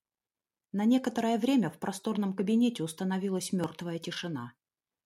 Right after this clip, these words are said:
За окном пели птицы. Где-то недалеко гудел тепловоз. Офис располагался на окраине Москвы, рядом с промышленной зоной.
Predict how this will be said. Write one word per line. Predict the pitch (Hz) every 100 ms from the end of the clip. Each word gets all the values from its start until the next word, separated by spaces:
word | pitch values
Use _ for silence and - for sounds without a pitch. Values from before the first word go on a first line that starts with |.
| _
За | 208 202 226
окном | 226 269 262 220
пели | 202 196
птицы. | 196 - 131 - 156 - _ _ _ _ _ _
Где-то | 214 220 262 254
недалеко | 220 214 220 233 262
гудел | 175 165 185 180
тепловоз. | 185 190 190 165 120 - - _ _ _ _ _ _
Офис | 254 262 190 -
располагался | 196 - 208 208 208 202 -
на | 196
окраине | 196 196 202 196 196
Москвы, | 208 202 - 160 131 - _ _ _
рядом | - 226 240 156 143 - _
с | -
промышленной | - 208 180 165 190 185 190
зоной. | 175 151 131 -